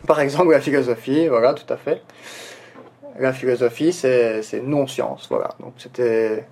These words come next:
donc il y avait la science et il y avait la non-science, hein. C'était vraiment comme ça qu'était utilisé ce critère à la base. Et il y a un deuxième, euh, terme que je vais définir, qui est, qui est,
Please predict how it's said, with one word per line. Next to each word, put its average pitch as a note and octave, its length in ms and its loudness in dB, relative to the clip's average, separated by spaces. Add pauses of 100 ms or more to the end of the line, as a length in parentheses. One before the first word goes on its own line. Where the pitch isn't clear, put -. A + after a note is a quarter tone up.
donc B2+ 120 -6
il - 20 0
y C#3 40 6
avait D3 120 6
la B2+ 120 6
science D3+ 320 0
et C3+ 40 6
il - 20 8
y B2+ 40 8
avait B2+ 120 2
la B2+ 120 4
non-science, A#2+ 560 -4
hein. - 60 -10
C'était A2 360 -8 (240)
vraiment A#2+ 340 -6 (760)
comme A#2 140 -2
ça C#3+ 120 0
qu'était B2 240 -2
utilisé A#2+ 300 -6
ce B2+ 120 -14
critère - 320 -6
à A2+ 60 -2
la G2+ 80 0
base. - 380 -8 (680)
Et D3 200 4
il D3+ 60 4
y D#3 40 6
a D3+ 60 4
un D3+ 60 2
deuxième, F3+ 460 4
euh, C#3+ 320 8
terme E3 220 4
que D3 100 0
je D3+ 60 -6
vais C#3+ 80 0
définir, E3+ 400 0
qui D#3+ 100 2
est, - 240 -2
qui - 80 -4
est, - 180 -2